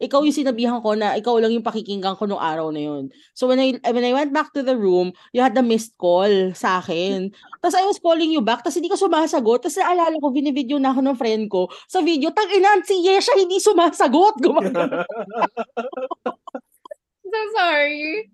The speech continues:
Speaker 1: Yan. Pero it's okay. We're here now.
Speaker 3: I know.
Speaker 1: Oo. Pero yun, Yesh, kanina, I, I, I'll just go back kanina sa sinabi mo na parang there are only about two hundred to four hundred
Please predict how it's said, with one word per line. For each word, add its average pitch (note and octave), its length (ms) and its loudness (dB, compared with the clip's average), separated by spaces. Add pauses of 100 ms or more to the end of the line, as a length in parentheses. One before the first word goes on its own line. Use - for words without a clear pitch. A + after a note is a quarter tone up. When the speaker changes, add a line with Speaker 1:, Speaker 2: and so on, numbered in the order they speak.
Speaker 1:
Yan. F#3 500 2
Pero D4+ 180 -2 (120)
it's G4 120 -4 (120)
okay. F#3 560 0 (320)
We're C4+ 220 2
here D4+ 280 2
now. E3+ 800 0
Speaker 3:
I - 220 -2
know. C4+ 400 -4 (640)
Speaker 1:
Oo. F#3 480 2 (240)
Pero G#4 160 0
yun, G#4 240 2
Yesh, F#3+ 240 -2
kanina, D4+ 400 -4
I, B3+ 240 -8
I, D#4 120 -4 (120)
I'll D4+ 240 0
just B3+ 160 -8
go C#4+ 80 0
back G#3 320 -4
kanina F3+ 400 -4
sa G#3 80 -10
sinabi D#3+ 400 -6
mo E3+ 160 -6
na F#3+ 80 -10
parang D#3+ 320 -4 (240)
there A3 160 0
are A#3 80 2
only B3 160 0
about A3 320 0
two G#3+ 80 -2
hundred F#3 480 -4
to A3 80 -8
four F#3 240 -6
hundred E3+ 480 -6